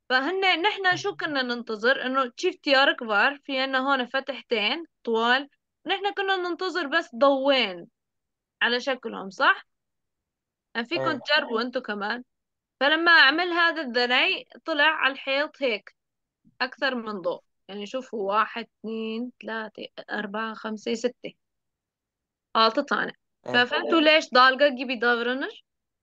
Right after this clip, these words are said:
Speaker 1: <coughs> يعني عن، عن طريق هذا الدني اكتشف هذا الشيء. اللي اكتشفه
Speaker 2: أيوة،
Speaker 1: هو
Speaker 2: طب،
Speaker 1: يونغ.
Speaker 2: آه، ثواني بس. يعني كل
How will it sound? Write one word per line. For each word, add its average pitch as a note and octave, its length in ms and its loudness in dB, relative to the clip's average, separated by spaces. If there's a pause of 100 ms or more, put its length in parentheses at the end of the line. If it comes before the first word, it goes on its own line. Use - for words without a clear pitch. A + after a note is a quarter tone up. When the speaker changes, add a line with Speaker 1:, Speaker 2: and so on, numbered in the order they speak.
(340)
Speaker 1:
<coughs> - 1160 -10 (960)
يعني C4+ 240 2
عن، C4 240 2 (100)
عن B3 160 -2
طريق C#4+ 360 -4
هذا D4+ 180 -2
الدني C4 380 -4
اكتشف A#3+ 460 -12
هذا F#3 220 -8
الشيء. - 340 -18 (2250)
اللي A3 100 -6
اكتشفه - 360 -2
Speaker 2:
أيوة، F3 220 4
Speaker 1:
هو E3 60 0
Speaker 2:
طب، D#3+ 120 0
Speaker 1:
يونغ. - 160 -2
Speaker 2:
آه، C3 480 2
ثواني E3+ 560 -2
بس. B2 160 -10 (300)
يعني C#3 480 -6 (920)
كل G3 220 -4